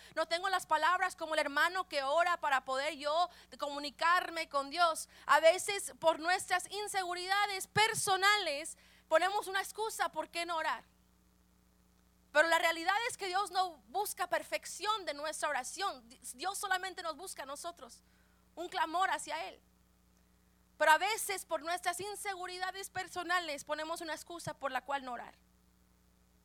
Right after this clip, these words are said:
A veces también las dudas. Usamos las dudas como una excusa por, por la cual no orar a, a, a Dios. Decimos,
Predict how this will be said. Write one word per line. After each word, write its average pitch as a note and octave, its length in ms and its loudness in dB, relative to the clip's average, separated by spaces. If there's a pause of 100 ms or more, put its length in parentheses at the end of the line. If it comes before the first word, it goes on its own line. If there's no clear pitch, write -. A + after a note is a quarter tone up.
(200)
A C4 100 2
veces D4 240 0
también E4 200 -2
las E4+ 200 0
dudas. G#4 560 0 (760)
Usamos E4 380 -2
las F4 240 0
dudas G#4 380 -2
como E4 180 -8
una E4+ 140 -4
excusa F4+ 540 -6
por, C#4+ 340 -4 (280)
por D4 160 -4
la D4 120 -2
cual D#4+ 200 -2
no E4 60 -6
orar D#4 320 0
a, C4 60 -2
a, C4 380 -6
a - 20 -6
Dios. - 500 -12 (960)
Decimos, D4 480 -2